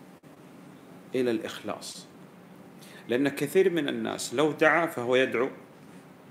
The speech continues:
لنفسه، هو الداعية، هو كذا. سبحان الله، الشيخ بن عثيمين رحمه الله تعالى في تفسير قوله تعالى:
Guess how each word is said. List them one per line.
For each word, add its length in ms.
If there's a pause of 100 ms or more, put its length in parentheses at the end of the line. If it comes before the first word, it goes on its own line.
(280)
لنفسه، 460 (1200)
هو 120
الداعية، 600
هو 220
كذا. 280 (1400)
سبحان 460
الله، 340 (1040)
الشيخ 240
بن 120
عثيمين 340
رحمه 280
الله 200
تعالى 260
في 120
تفسير 440
قوله 220
تعالى: 460